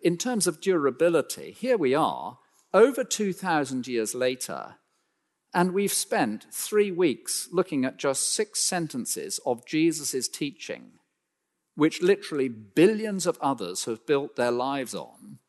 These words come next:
over the last two thousand years. Durability. Uh, and that's before we begin to think about what we remember Palm Sunday today, the selfless service of the Lord Jesus,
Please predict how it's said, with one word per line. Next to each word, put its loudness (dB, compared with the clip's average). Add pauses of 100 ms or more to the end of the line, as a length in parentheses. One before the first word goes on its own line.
(640)
over 4
the 0
last -2
two -4
thousand -8
years. -8 (800)
Durability. 0 (2250)
Uh, 2
and 2
that's 2
before 2
we 0
begin -2
to -12
think 0
about -2 (680)
what 2
we 4
remember 4
Palm 2
Sunday 4
today, 2
the -4
selfless 2
service 2
of -4
the -2
Lord -2
Jesus, -2